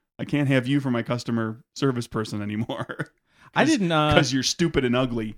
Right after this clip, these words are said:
Speaker 2: crap,
Speaker 1: Click.
Speaker 2: I didn't, I didn't think to, I didn't think to ask, uh, ask
Speaker 1: How do you have to
Speaker 2: Doctor
Speaker 1: ru-
Speaker 2: Doctor Beevil about that. Now that I'm, I don't have Amazon Prime anymore, and I'm still using Amazon and getting free shipping,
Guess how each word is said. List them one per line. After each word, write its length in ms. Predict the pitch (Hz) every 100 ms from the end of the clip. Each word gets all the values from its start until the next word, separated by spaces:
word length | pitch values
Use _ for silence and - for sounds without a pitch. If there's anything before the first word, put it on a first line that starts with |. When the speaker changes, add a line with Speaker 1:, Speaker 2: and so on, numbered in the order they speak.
| - -
Speaker 2:
crap, 280 | 349 349
Speaker 1:
Click. 80 | -
Speaker 2:
I 40 | 202
didn't, 260 | 226 208 185
I 100 | 226
didn't 220 | 233 220
think 240 | 170 226
to, 200 | - 185
I 100 | 165
didn't 240 | 190 202 185
think 160 | 202
to 80 | 185
ask, 380 | 165 165 160 -
uh, 240 | 143 135 127
ask 120 | 143
Speaker 1:
How 80 | 190
do 60 |
you 100 | 196
have 160 | 165 160
to 40 |
Speaker 2:
Doctor 120 | 160 151
Speaker 1:
ru- 120 | 151 _ _ -
Speaker 2:
Doctor 260 | 165 170
Beevil 360 | 131 202 262 120
about 300 | 98 101 95
that. 200 | 104 104
Now 160 | 123 151
that 140 | 151
I'm, 160 | 131 123
I 100 | 127
don't 160 | 139 147
have 140 | 143
Amazon 420 | 135 147 135 117
Prime 280 | - 123 170
anymore, 400 | 135 107 101 107
and 100 | 104
I'm 120 | 104
still 260 | - 180 127
using 380 | 113 226 208 95
Amazon 440 | 90 90 95 101
and 120 | 101
getting 240 | 131 277 226
free 220 | 120 110
shipping, 340 | - 220 117